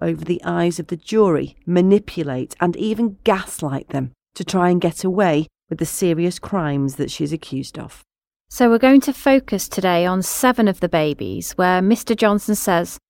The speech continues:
Speaker 2: there are connections in the alleged attacks. These connections show, he claims, the power of coincidence and circumstantial evidence.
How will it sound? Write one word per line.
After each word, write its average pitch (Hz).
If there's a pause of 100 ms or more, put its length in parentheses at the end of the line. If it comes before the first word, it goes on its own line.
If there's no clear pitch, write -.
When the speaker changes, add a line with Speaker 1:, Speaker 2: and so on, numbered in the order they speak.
Speaker 2:
there 202
are 208
connections 170
in 196
the 196
alleged 196
attacks. - (420)
These 233
connections 190
show, 170
he 185
claims, 175
the 190
power 240
of 240
coincidence 190
and 180
circumstantial 202
evidence. 160